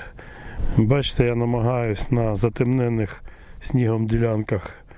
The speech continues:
льоду робити лунки. От. Ну, хоча я не думаю, що це прямо так вже буде, цей прозорий лід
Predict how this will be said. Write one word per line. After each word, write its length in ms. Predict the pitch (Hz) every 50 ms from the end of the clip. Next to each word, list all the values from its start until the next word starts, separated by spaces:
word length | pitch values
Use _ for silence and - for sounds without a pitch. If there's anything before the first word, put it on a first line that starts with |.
| - - - - - - - - -
льоду 420 | 127 143 165 170 139 117 107 90 - - - - - - - - - - - - - - - - - - - - - - - - - - - - - - - - - - - -
робити 480 | 117 107 110 107 107 110 107 - - 110
лунки. 500 | 104 107 98 92 87 85 82 - 92 82 - - - - - - - - - - - - - - - - - -
От. 520 | 117 107 101 98 92 87 85 - - - - - - - - - - - - - - - - - - - - - -
Ну, 120 | - 202 143
хоча 300 | - - - - 165 143
я 120 | 131 127
не 120 | 123 127 120
думаю, 440 | 120 127 135 131 123 113 107 104 90
що 220 | - - - 107
це 180 | - - - 104
прямо 420 | 101 - 117 110 107 104 101 90 - - - - - - - - - - - - - - - - - - - - - - - - -
так 260 | - 127 113 104 98
вже 180 | 101 92 - 120
буде, 420 | 104 107 120 120 110 110 107 95 - - - - - - - - - - - - -
цей 200 | - - 123 110
прозорий 600 | - - 123 120 113 107 123 127 123 120 117 117
лід 300 | 117 120 117 110 - -